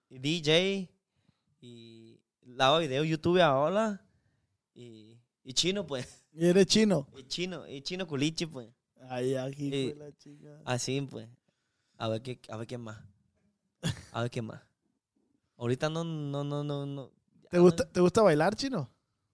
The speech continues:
Speaker 1: Más o menos. ¿Te
Speaker 2: La,
Speaker 1: gusta ese madre, pues?
Speaker 2: la
Speaker 1: Bueno,
Speaker 2: música
Speaker 1: ah,
Speaker 2: de aquí.
Speaker 1: mu-, eh, le
Speaker 2: La banda.
Speaker 1: Banda sí sabe, sabe. Antes no gustaba, ahora sí, pues, banda poquito, güey.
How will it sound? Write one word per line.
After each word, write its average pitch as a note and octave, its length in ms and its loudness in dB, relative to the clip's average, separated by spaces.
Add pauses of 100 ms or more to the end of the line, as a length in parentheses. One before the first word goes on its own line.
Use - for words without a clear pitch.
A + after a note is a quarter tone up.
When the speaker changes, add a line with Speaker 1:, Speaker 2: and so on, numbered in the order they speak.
(100)
Speaker 1:
Más D#3+ 240 -10
o D#3+ 60 -8
menos. D3 320 -10 (920)
¿Te B2 60 -6
Speaker 2:
La, B2+ 60 -4
Speaker 1:
gusta D#3 340 -4
ese D#3 100 -6
madre, D3+ 320 -6
pues? D3+ 220 -16
Speaker 2:
la - 160 -20
Speaker 1:
Bueno, D3 180 -2
Speaker 2:
música F#3 340 6
Speaker 1:
ah, F#3+ 40 6
Speaker 2:
de D#3 60 6
aquí. D#3 340 2 (260)
Speaker 1:
mu-, D3 160 -20 (800)
eh, G#2 260 -10 (120)
le A2+ 280 -16 (480)
Speaker 2:
La C3 140 -6
banda. D#3 840 0
Speaker 1:
Banda D#3 300 0
sí E3+ 160 -6
sabe, F3 400 -2 (240)
sabe. F#3 320 0 (380)
Antes G3+ 320 -2
no B3+ 80 -6
gustaba, A3+ 240 -2
ahora D#3+ 200 4
sí, D#3 220 -4
pues, D3+ 240 -16 (320)
banda C#3+ 260 -12
poquito, A#2 540 -18
güey. A2+ 160 -20